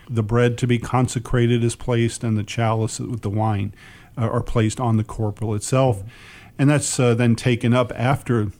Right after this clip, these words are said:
the consecration, uh, just in case any particles of the host or any bit of the precious blood may have dropped there.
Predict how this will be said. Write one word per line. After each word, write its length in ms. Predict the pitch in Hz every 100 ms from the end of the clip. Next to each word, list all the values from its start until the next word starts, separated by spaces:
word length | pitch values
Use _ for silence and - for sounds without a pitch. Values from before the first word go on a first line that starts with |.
| - -
the 80 | 117
consecration, 1040 | - 117 113 120 - 117 113 - 117 113 - - - - -
uh, 180 | 113
just 240 | 107 127 -
in 100 | 110
case 300 | - 120 120
any 180 | 110 107
particles 800 | - - 135 120 113 110 101 - - - -
of 140 | 135 107
the 120 | 110
host 380 | 117 120 117 120
or 80 |
any 120 | 113 107
bit 180 | 117 113
of 120 | 107
the 200 | 113 107 - -
precious 420 | - 120 - 110
blood 300 | - 117 110
may 120 | 107 101
have 200 | 117 101
dropped 380 | 104 101 -
there. 300 | - 92 101